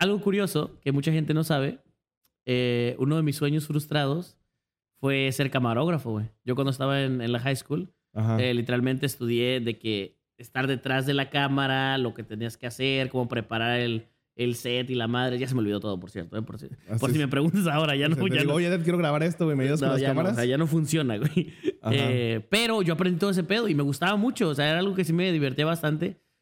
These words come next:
Speaker 1: Eh, y lo hacía todos los, casi todos los días porque hacíamos como un pequeño noticiero ahí en la escuela.
Speaker 2: Ujú.
Speaker 1: Este, y estaba bastante cool. Pero, eh, pues ya no se pudo hacer ese sueño, por así decirlo, por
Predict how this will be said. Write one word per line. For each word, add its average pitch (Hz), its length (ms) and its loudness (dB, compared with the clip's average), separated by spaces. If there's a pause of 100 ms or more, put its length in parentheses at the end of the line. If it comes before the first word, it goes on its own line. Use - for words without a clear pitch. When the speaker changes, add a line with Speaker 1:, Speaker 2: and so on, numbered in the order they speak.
(180)
Speaker 1:
Eh, 127 360 0
y 131 60 2
lo 127 80 2
hacía 139 260 -2
todos 156 220 2
los, 147 120 0
casi 143 200 -4
todos 151 160 0
los 135 120 0
días 143 160 0
porque 127 200 -6
hacíamos 123 240 -4
como 131 100 -2
un 123 60 -2
pequeño 127 300 -4
noticiero 123 360 -4
ahí 127 60 -2
en 123 60 -2
la 123 60 -2
escuela. 143 380 -6 (540)
Speaker 2:
Ujú. 117 100 2
Speaker 1:
Este, 120 840 0 (380)
y 139 80 -2
estaba 165 200 2
bastante 165 360 0
cool. 156 340 0 (300)
Pero, 208 640 0 (380)
eh, 127 320 0
pues 151 100 2
ya 196 80 2
no 214 80 0
se 180 80 2
pudo 190 160 0
hacer 190 220 2
ese 180 240 0
sueño, 180 400 0
por 165 100 -2
así 147 120 2
decirlo, 151 200 0
por 131 240 -6